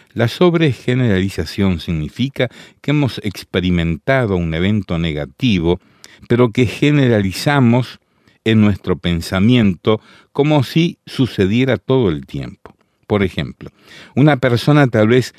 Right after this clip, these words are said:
falla en una tarea, pero luego tiene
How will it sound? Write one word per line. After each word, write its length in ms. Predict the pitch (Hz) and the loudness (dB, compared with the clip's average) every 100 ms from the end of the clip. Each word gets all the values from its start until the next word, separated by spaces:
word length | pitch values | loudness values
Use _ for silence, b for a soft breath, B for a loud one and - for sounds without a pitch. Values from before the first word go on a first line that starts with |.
| b | b
falla 800 | _ - 131 135 147 139 151 147 _ - | _ -6 0 2 2 0 0 -2 _ -4
en 200 | 92 92 | 0 2
una 240 | 104 98 | 2 0
tarea, 460 | 85 78 73 69 64 | -2 -6 -6 -6 -8
pero 180 | - 120 | -6 -2
luego 300 | 143 139 156 | 0 0 0
tiene 400 | 139 101 104 107 | -2 0 0 0